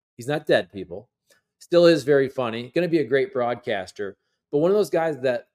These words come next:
liked to have fun with his teammates and with the media. And that's always great to have from somebody who's also a big-time player. You know, you can have the funny guy in the team, but if your funny guy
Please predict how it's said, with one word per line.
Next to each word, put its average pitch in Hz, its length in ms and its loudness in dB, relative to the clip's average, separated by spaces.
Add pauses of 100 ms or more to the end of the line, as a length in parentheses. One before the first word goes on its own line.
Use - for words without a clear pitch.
(120)
liked 135 480 -6
to 147 100 -6
have 131 260 -8
fun 135 400 -4
with 127 140 -8
his - 180 -10
teammates 135 760 -6 (100)
and 120 140 -10
with 120 160 -8
the 113 60 -6
media. 143 640 -2 (840)
And 143 100 -6
that's 151 140 -2
always 165 240 2
great 139 260 -2
to 131 80 -6
have 120 260 -4
from 120 120 -18
somebody 117 400 -4
who's 107 180 -10
also 117 360 -2
a 104 40 -4
big-time 107 540 -10
player. 92 360 -12
You 107 80 -14
know, 135 60 -4
you 160 100 0
can 175 120 0
have 156 160 -2
the 135 80 -4
funny 135 260 -4
guy 135 220 -2
in 135 80 -4
the 131 80 -8
team, 143 320 -8 (600)
but 143 120 4
if 131 120 2
your 127 140 -4
funny 160 400 -4
guy 110 460 -2